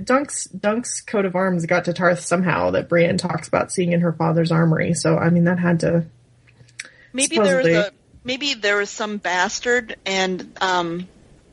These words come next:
Speaker 2: for whatever reason, Dunk was charged with shipping it off to Tarth for some reason, and that's, you know, her ancestor.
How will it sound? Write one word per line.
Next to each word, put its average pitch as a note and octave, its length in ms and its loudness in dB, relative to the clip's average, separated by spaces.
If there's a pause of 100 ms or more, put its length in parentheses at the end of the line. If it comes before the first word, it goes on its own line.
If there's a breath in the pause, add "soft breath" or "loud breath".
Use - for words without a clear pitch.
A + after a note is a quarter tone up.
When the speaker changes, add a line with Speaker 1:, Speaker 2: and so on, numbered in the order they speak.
(160)
Speaker 2:
for G3+ 200 2
whatever G#3 360 4
reason, G3 460 -2
Dunk F#3+ 320 0
was G3+ 200 -4
charged F#3+ 600 -2
with F3+ 240 0 (1160)
shipping A#3 340 2
it G#3 140 2
off F#3+ 280 0
to G3 120 -8
Tarth G3+ 520 -2 (140)
for G3+ 140 -6
some G3+ 320 0
reason, G3+ 420 -2
and F#3 240 0
that's, - 380 2
you G3 60 -8
know, F3+ 260 -4 (800)
her G#3+ 180 2
ancestor. G3 800 0